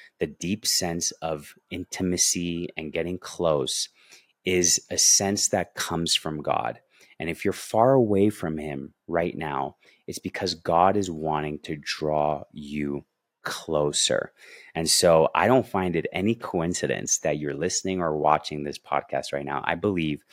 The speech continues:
that God wants to give you the instructions. He wants to give you principles, but not only that, he wants to give you the truth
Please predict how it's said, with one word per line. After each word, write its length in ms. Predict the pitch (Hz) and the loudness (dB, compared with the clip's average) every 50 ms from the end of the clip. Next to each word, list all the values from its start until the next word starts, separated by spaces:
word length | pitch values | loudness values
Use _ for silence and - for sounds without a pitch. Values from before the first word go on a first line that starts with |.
| - - - - _ _ | -20 -20 -20 -20 _ _
that 200 | 85 78 76 - | 0 0 2 4
God 240 | 85 80 85 87 95 | 6 6 6 6 4
wants 320 | 92 87 87 87 - - | 2 2 0 -2 -4 -4
to 100 | - - | -6 -8
give 240 | 67 - 78 76 73 | -6 -4 -4 -4 -2
you 160 | 82 82 78 | -2 -4 -2
the 180 | 80 80 - - | -2 -4 -6 -6
instructions. 840 | 73 73 - - - - 85 85 - - - 117 117 120 120 - - _ _ - - - - _ | -6 -6 -4 -4 0 2 2 2 2 0 0 0 0 0 0 -4 -8 _ _ -20 -20 -20 -20 _
He 180 | - - 95 82 | -6 -4 -2 0
wants 340 | 78 80 82 85 92 - - | 0 0 0 0 -2 -4 -8
to 100 | - 82 | -10 -6
give 200 | 76 82 78 69 | -6 -4 -4 -4
you 80 | 73 69 | -4 -6
principles, 800 | - - - 98 95 92 - - 101 104 98 98 104 98 - - - | -6 -6 -4 -4 -2 -2 -2 -2 0 2 2 2 2 0 -4 -4 -4
but 100 | 98 98 | -2 -2
not 180 | 110 123 135 | 0 0 0
only 200 | 131 113 101 90 | 0 0 0 0
that, 160 | 80 76 78 80 | 0 -2 -4 -4
he 180 | - - 98 | -4 -4 -4
wants 260 | 95 92 95 104 - - | -2 -2 -4 -4 -6 -6
to 100 | - 101 | -8 -10
give 280 | 92 - 92 82 76 | -6 -6 -6 -6 -4
you 140 | 85 85 82 | -4 -4 -4
the 140 | 76 - 76 | -4 -6 -8
truth 720 | - - - - - - - 127 101 - - - - - | -6 -4 -2 -2 0 2 2 2 2 2 -2 -8 -20 -20